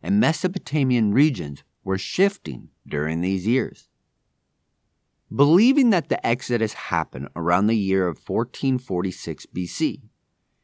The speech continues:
it would be in the middle of the eighteenth dynasty in Egypt, during which the pharaohs were beginning to lose power throughout their empire, which normally included the land of Canaan.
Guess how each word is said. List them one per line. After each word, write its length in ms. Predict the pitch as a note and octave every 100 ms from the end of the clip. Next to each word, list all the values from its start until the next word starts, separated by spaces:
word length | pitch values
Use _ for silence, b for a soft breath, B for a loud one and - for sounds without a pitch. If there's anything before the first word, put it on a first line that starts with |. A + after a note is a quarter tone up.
| _ -
it 100 | C#3
would 220 | D3+ B2+
be 140 | D3
in 100 | F3
the 80 | G3
middle 380 | D#3 B2+ A#2+ A#2
of 120 | G2
the 140 | G#2 -
eighteenth 600 | A#2 C#3+ - - F3+ D#3+ _
dynasty 640 | B2 C3+ E3 C3 - C3+
in 160 | D2 D#2+ -
Egypt, 460 | C#3 C3 - - _ _ _ _ _ _ _ _ _ _ - E2
during 400 | D3 A3+ G3+ A#2
which 340 | E2 - - -
the 100 | F#2
pharaohs 500 | - C3+ E3 F3+ C#3+
were 100 | A#2
beginning 500 | G2 F#2 G#2+ B2+ D#3
to 120 | C#3
lose 280 | G#2 G#2+ G#2+ -
power 640 | - - D#3 A#2+ C2+ - _
throughout 420 | E2+ F2 F2 A2
their 180 | C3 C3
empire, 600 | C3+ D#3+ - D#2+ A#1 - _ _ _ _ _ -
which 260 | A2+ -
normally 540 | A2+ C3 E3 G3 G3+ F#3
included 560 | C#3 - D3 D3 C3 -
the 100 | D3
land 340 | A#2 F2 F2+
of 140 | G2+ -
Canaan. 480 | - D#3 A#2+ -